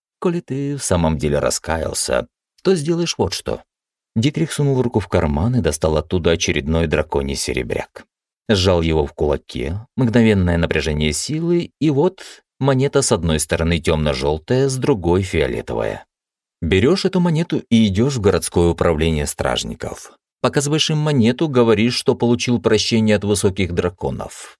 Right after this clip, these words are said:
После этого тебя не отошлют с острова, не получив согласия дракона королевской крови. Но такой бюрократии, скорее всего, разводить не будут.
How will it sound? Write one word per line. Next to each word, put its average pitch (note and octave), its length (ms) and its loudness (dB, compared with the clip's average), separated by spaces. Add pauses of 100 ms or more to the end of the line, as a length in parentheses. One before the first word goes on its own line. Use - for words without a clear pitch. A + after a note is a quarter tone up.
(120)
После F2 420 2
этого G2 320 -2
тебя B2+ 260 -2
не C3+ 140 0
отошлют C3 520 -4
с - 80 -4
острова, F#2 580 -4 (140)
не A2 180 4
получив F#2 420 2
согласия E2 440 2
дракона D#2 400 -2
королевской D2 480 -2
крови. A1+ 480 -4 (400)
Но A#2+ 260 6
такой F#3+ 260 0
бюрократии, D3 560 -4
скорее A#2 340 2
всего, F#2+ 320 2
разводить D#2+ 560 0
не C#2 140 -4
будут. - 580 -12